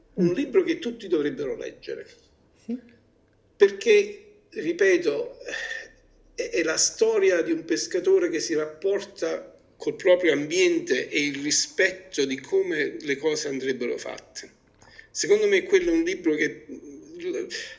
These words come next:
Speaker 1: ha tantissima valenza.
Speaker 2: Mhm.
Speaker 1: E poi un altro che ho le-, forse è stato il primo le-, libro che abbia,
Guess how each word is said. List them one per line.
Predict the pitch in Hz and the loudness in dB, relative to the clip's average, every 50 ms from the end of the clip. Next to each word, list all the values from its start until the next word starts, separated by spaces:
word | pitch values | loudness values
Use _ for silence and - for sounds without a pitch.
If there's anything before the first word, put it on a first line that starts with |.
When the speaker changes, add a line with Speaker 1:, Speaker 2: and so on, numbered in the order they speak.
| _ _ | _ _
Speaker 1:
ha | - 170 165 | -4 -4 -4
tantissima | - - - - 190 180 175 175 - - 254 - - - - 208 196 180 160 | -4 -8 0 2 2 2 2 0 -4 -2 0 2 2 2 2 0 0 0 0
valenza. | 151 143 127 - 156 - - - - - - - - - - - _ _ _ | 0 -2 -4 -4 -6 -8 -10 -12 -10 -8 -8 -8 -8 -12 -16 -20 _ _ _
Speaker 2:
Mhm. | - 196 185 156 156 170 175 196 240 - - - - _ _ _ _ _ _ - - _ _ _ _ _ | -2 -2 -2 0 0 0 0 0 0 -2 -6 -20 -20 _ _ _ _ _ _ -20 -20 _ _ _ _ _
Speaker 1:
E | - 208 | -8 -6
poi | 214 - 330 339 | -4 -2 -2 0
un | 320 294 240 | 0 0 0
altro | 208 170 156 147 135 - - - - - 156 165 - - - - - - - | 0 0 -2 -2 -4 -6 -8 -4 -2 0 0 0 0 -2 -12 -20 -20 -16 -4
che | - 190 | 0 2
ho | 175 180 196 | 2 4 4
le-, | 202 226 247 262 - - - | 4 4 4 4 2 -4 -8
forse | - - - - 247 - - 254 | -10 -8 -4 -4 -4 -2 0 -2
è | - | -2
stato | - - 175 165 156 | 0 2 0 0 0
il | 147 | -4
primo | - - 240 269 233 214 | -6 -6 -6 -4 -4 -2
le-, | 208 208 196 185 139 147 | 0 0 0 -2 -2 -10
libro | 151 156 170 180 175 170 160 | -8 -8 -8 -6 -2 -2 -2
che | 131 143 143 | -2 -2 -4
abbia, | - - - 131 | -6 -4 -4 -4